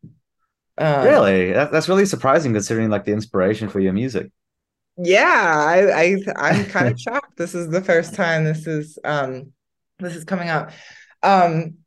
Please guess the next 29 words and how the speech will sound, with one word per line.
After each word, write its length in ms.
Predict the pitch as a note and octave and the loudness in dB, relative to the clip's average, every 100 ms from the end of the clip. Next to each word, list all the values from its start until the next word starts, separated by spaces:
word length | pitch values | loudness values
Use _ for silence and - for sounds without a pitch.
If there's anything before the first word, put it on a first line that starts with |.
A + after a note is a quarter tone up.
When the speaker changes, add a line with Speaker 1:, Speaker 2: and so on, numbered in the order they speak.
| _ _ _ | _ _ _
Speaker 1:
well, 400 | G3+ G3 F#3+ - | 2 4 4 2
I, 260 | - G#3+ - | 0 0 0
okay, 220 | G3+ F#3+ D3 | -2 0 2
I 80 | |
have 220 | F#3+ G#3 G#3+ | 2 0 -2
to 120 | A3+ | -6
say 340 | - G3+ F#3 | 0 2 2
that 340 | F3 E3+ D#3 - - _ _ _ - _ _ _ _ | 2 0 0 -2 -14 _ _ _ -20 _ _ _ _
all, 280 | - D#3+ D#3 | -8 -6 -6
all 280 | D#3 F3+ G#3+ | -2 0 2
of 100 | G3 | 0
the 120 | E3+ D#3 _ | -6 -14 _
musical 440 | D#3 E3+ E3 E3+ | -14 -10 -10 -10
projects, 640 | E3 F#3+ D#3 D#3 D3+ C#3 - | -6 0 0 2 2 0 -6
creative 420 | - D#3 D#3 D#3 | 0 2 2 -2
projects, 800 | E3 C#3+ D3 C#3 C3 - - _ - | -4 -4 -2 -4 -6 -16 -20 _ -6
um, 460 | D3+ C#3 C3+ C3 - | -2 0 -2 -6 -8
in 160 | D#3+ | -6
recent 440 | D3+ D#3 D#3 F#3 C3 | -4 -4 -4 -6 -6
years 540 | D3+ C#3+ C#3+ C3+ C3+ | -4 -2 -4 -6 -6
that 280 | - C#3+ - | -2 -2 -2
play 380 | - D#3+ D#3 D#3+ | -4 0 0 2
with 200 | D#3 D#3 | -2 -6
spaghetti 420 | - D#3 D3+ D3 | -14 -8 -4 -2
western 540 | D3 C#3+ D#3 D#3 C#3+ C#3 | -2 -4 -6 -10 -10 -6
genres 760 | D3 C#3 C#3+ D#3 E3+ F#3+ G3 - _ _ _ | -4 -4 -4 -4 -4 -6 -8 -18 _ _ _
have 180 | E3 D3 | -6 0
very 280 | E3 D#3+ F3+ | 4 6 4
much 320 | E3 D#3+ | 2 -2